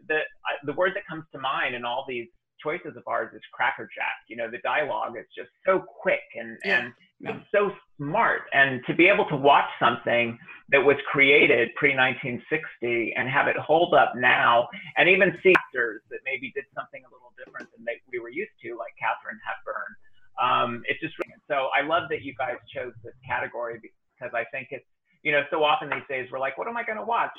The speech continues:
Speaker 1: And, you know, you choose something that came out in the previous year. And while there's great stuff to choose from, sometimes going a little further back and, uh, being willing to watch a black and white movie,
Speaker 2: <laughs>
Speaker 1: you're just like, "Oh my gosh, this is amazing." You know, and they
Speaker 3: Huh.
Speaker 1: really hold up.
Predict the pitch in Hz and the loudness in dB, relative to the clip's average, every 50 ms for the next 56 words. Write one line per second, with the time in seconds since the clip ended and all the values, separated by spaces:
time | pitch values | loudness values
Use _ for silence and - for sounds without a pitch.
0 | - 135 131 127 127 127 131 131 127 127 127 131 127 - - 143 135 131 127 - | -16 -16 -14 -14 -12 -10 -10 -10 -8 -8 -8 -10 -10 -10 -8 -8 -8 -8 -8 -10
1 | 143 127 - 135 131 120 113 - - 147 139 135 131 127 123 123 123 - _ - | -10 -10 -10 -12 -12 -12 -12 -12 -12 -12 -10 -6 -4 -4 -2 -4 -4 -6 _ -14
2 | 127 135 131 113 - 135 135 131 113 123 123 120 - - - 214 233 208 143 - | -14 -14 -14 -14 -14 -12 -12 -10 -8 -8 -10 -10 -10 -12 -8 -6 -4 -2 -4 -4
3 | - - - _ _ _ - - 143 151 160 160 160 156 156 156 - - 156 156 | -6 -10 -18 _ _ _ -6 -4 -2 0 0 2 2 2 0 -2 -2 -2 0 0
4 | 151 - _ - 160 143 - - 147 - - - 269 294 - _ _ - - - | -2 -4 _ -4 -4 -4 -4 -8 -16 -18 -14 -14 -14 -14 -14 _ _ -20 -20 -16
5 | - - 131 - _ _ _ _ _ - 165 160 196 175 160 147 - - 156 151 | -16 -16 -16 -16 _ _ _ _ _ -18 -10 -6 -4 -4 -4 -6 -6 -4 -4 -4
6 | 151 147 139 131 143 139 139 139 - 143 139 131 135 131 - 135 123 123 123 120 | -2 -4 -4 -6 -6 -6 -8 -8 -8 -8 -6 -6 -6 -2 0 2 4 4 4 2
7 | - - 120 120 127 123 110 - - - 131 131 127 120 - - - 139 127 151 | 0 -2 -2 -2 -4 -6 -10 -10 0 4 6 6 6 6 4 2 -2 -2 2 2
8 | 151 147 143 143 143 143 139 131 123 123 131 127 127 - - 123 123 127 127 127 | 4 4 6 6 6 6 6 4 2 4 6 6 6 6 2 2 4 6 6 6
9 | - 135 127 123 127 123 113 - 127 139 151 143 131 127 127 120 - - - - | 4 2 2 4 4 4 4 2 0 0 0 4 6 6 6 6 6 4 2 2
10 | 131 135 - - - - _ - - - _ _ - 196 202 208 202 196 190 202 | 0 0 -2 -4 -10 -16 _ -14 -14 -14 _ _ 4 6 6 8 8 6 6 6
11 | 208 170 - - - - 139 160 185 190 190 - - - 135 131 123 123 123 - | 6 4 2 0 -6 0 2 4 4 2 2 -4 -4 0 2 2 2 0 -2 -6
12 | - 135 131 127 127 - 165 190 190 - - - _ _ _ - - - - - | -6 -4 -2 0 -2 -2 -2 -6 -14 -14 -20 -20 _ _ _ -20 -20 -20 -18 -14
13 | - 120 120 - 220 214 196 165 - 370 523 - - - - - _ _ _ _ | -12 -8 -6 -2 0 2 2 2 0 0 -2 -2 -4 -6 -10 -12 _ _ _ _
14 | - 480 494 - | -6 -6 -6 -6